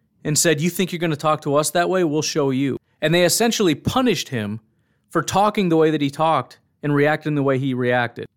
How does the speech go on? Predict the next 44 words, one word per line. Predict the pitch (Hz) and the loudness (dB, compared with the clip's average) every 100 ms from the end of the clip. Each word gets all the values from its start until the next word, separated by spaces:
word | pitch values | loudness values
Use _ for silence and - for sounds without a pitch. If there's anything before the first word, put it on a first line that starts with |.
| _ _ - | _ _ -4
Because | 170 180 147 | 0 2 4
he's, | 175 147 - _ _ _ _ _ _ - | 2 0 -6 _ _ _ _ _ _ -6
I | 151 | -2
don't | 156 | 0
know, | 131 131 135 _ 139 | 2 0 -4 _ -4
a | |
jerk. | 123 107 117 143 - - _ _ - | -2 -2 0 0 -4 -18 _ _ -4
And | 180 | 0
so | - 180 | 2 2
they | 180 | 2
colluded | 175 175 226 175 | 0 0 2 2
and | 156 | 2
they | 156 | -2
kept | - 151 147 | -2 -4 -2
him | 123 | -2
out. | 98 - _ _ | -2 -6 _ _
What | 170 233 302 214 | -2 0 0 -2
right | 170 190 247 254 226 - | -6 2 2 2 -2 -2
do | 214 220 | 0 0
they | 175 233 226 | 2 2 4
have? | 208 254 277 240 127 98 - _ - | 2 -2 -2 -2 -2 -4 -12 _ -6
Again, | 202 233 | 0 2
I | 202 | 2
wish | 196 262 262 - | 2 2 0 0
that | 208 | 0
we | 190 | 0
could | 190 160 | -2 -2
just | 165 | -2
not | 170 156 | -2 -6
care | - 147 | -2 0
about | 127 113 101 | 0 0 -2
this. | 107 - | -2 -2
I | 196 | -2
wish | 226 226 | -2 -2
we | 220 | -4
could | 196 | -6
just | 170 170 | -6 -4
not | 160 151 | -4 -2
care | 160 | -2
about | 151 143 | 0 -2
the | 123 | -2
Hall | 127 139 143 | 0 2 0
of | 139 | -2
Fame, | 131 131 | -2 -2